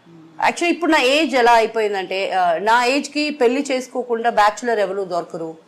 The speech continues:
ఆ, ఆ, నా లైఫ్లో నేను ఒక్క తప్పు ఎప్పుడు చేయను. ఇం-, పెళ్ళి అయిన వాడు కూడా నేను ఎప్పుడు ఏ ఫ్రెండ్‌షిప్ కూడా పెట్టుకోను. అది నేను, నేను చేయలేను. ఇంకో అమ్మాయికి ఆ పొజిషన్‌లో మనం ఉంటే ఆ నొప్పి ఎలా ఉంటది మనకు తెలుసు. So ఎప్పుడూ ఒక,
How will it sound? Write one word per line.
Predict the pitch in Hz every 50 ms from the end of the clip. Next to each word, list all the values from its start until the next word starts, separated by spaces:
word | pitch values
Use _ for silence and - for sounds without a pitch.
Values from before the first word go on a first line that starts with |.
| _ _ _ _ _ _ _ _
ఆ, | - - - - _ _ _ -
ఆ, | 427 - - - 220 214 - -
నా | 233 226 214 214
లైఫ్లో | 208 202 214 233 285 294 294 285 294 302
నేను | 285 247 226 214 208 196
ఒక్క | 190 190 - -
తప్పు | - - 254 247 - 269
ఎప్పుడు | 240 226 233 - 277 285
చేయను. | - - 214 196 185 190 190 196 202 _ _ _ _ _ _ _ _ -
ఇం-, | 226 233 254 247 - - _ _
పెళ్ళి | 247 254 294 311 320
అయిన | 302 285 277 254 226
వాడు | 214 214 208 208
కూడా | 214 208 196 196 226 247
నేను | 220 185 175 175
ఎప్పుడు | 175 170 - - 226 233 226 233 - - _ _ _ -
ఏ | 190 196
ఫ్రెండ్‌షిప్ | 196 196 208 202 208 208 - 226 -
కూడా | - - -
పెట్టుకోను. | - 170 165 - - 156 143 139 - _ _ _ _ _ _ _ _ - - - _ _ _ _ _ _ _ _ _ - _ -
అది | - 175 180 180 190 185
నేను, | 185 175 170 175 - -
నేను | 196 190 190 190 - 233
చేయలేను. | 247 254 226 180 170 165
ఇంకో | 151 120 - - 185 175 - -
అమ్మాయికి | - 190 220 240 247 240 240 240 233 208 - -
ఆ | - 190 202 208
పొజిషన్‌లో | 208 - 240 254 247 - 285 262 247
మనం | 220 208 202 208 220 220
ఉంటే | 226 220 226 240
ఆ | 214 202
నొప్పి | 185 190 196 196 196 - 247
ఎలా | 220 208 202
ఉంటది | 196 190 185 190 185 180 185
మనకు | 185 175 170 170 - -
తెలుసు. | - 190 202 190 - - - - _ _ _ _ _ _ -
So | 220
ఎప్పుడూ | 202 190 - - - 294 311 320
ఒక, | 302 240 - - 208